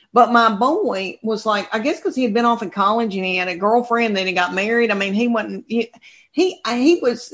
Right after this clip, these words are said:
sitting backstage going, "Mom." And I'm like, "What?" And he's like, "People are laughing and it's sold out and what?" And I was like,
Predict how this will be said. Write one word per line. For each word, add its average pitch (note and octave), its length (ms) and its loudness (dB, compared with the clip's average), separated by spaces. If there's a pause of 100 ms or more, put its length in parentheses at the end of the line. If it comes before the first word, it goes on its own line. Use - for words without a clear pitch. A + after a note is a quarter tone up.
sitting C#4+ 440 0
backstage C#4+ 640 0
going, G3 460 0 (1040)
"Mom." B3 760 -2
And A#3+ 120 2
I'm C4 140 4
like, A3+ 300 4 (840)
"What?" G#4+ 720 0 (340)
And D4+ 80 2
he's D4+ 140 0
like, C4+ 360 2 (760)
"People A#4 400 -2
are A#3 420 2 (280)
laughing D4 720 -2
and F3+ 460 -10 (420)
it's A#3 160 -6
sold E4 320 4
out B3+ 420 4
and F#3 360 -6 (880)
what?" D4 560 -2
And B3 100 2
I C#4 120 4
was B3 120 -4
like, B3 320 2